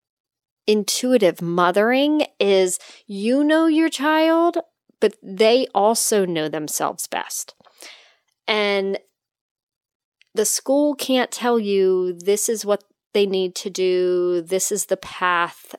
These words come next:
that's for the best," or maybe the state can't say that, and we, we can't judge and throw around as a society that they're gonna fall behind, because we can all make the best of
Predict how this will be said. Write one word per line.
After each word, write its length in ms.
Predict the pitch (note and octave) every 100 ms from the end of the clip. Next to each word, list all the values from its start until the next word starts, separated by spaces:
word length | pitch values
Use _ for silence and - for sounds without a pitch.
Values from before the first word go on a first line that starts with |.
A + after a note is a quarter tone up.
| -
that's 260 | F#3+ -
for 140 | - F3+
the 80 |
best," 540 | E3+ E3 E3 D#3+ - - -
or 320 | E3+ E3 D#3+ - - -
maybe 160 | G3+ F3
the 60 |
state 540 | - - - G3+ F#3+ -
can't 580 | - G3+ G3 F3 E3 -
say 300 | - F#3 F3
that, 560 | E3 D#3+ D#3 D#3 D#3 -
and 140 | D#3+
we, 160 | E3+ D#3 - _ -
we 80 | G3
can't 400 | - A3+ - -
judge 640 | - G3 F#3 F3 E3+ -
and 160 | F3 D#3+
throw 220 | - F#3
around 440 | F#3+ F3+ E3+ E3+
as 140 | E3 D#3+
a 60 |
society 760 | D#3+ F3 - E3 D#3+ D#3+ D#3+ D#3+
that 200 | D#3 D#3+
they're 100 | F3
gonna 160 | E3 D#3+
fall 380 | - F#3 F3+
behind, 880 | F3+ F#3 - D#3+ D#3 D3+ D3 D3+ D#3 - - - - _ _ _ _ _ -
because 640 | C#4 C4 G#3+ B3+ A#3 A3+ -
we 320 | G#3 A#3+ C#4
can 280 | - B3 A#3
all 260 | G3 G#3 G3+
make 420 | F#3+ F3+ E3+ - _ -
the 80 | F3+
best 680 | F3 E3+ F#3 - - - - _ -
of 640 | G3 F#3+ F#3 F3+ F3 F3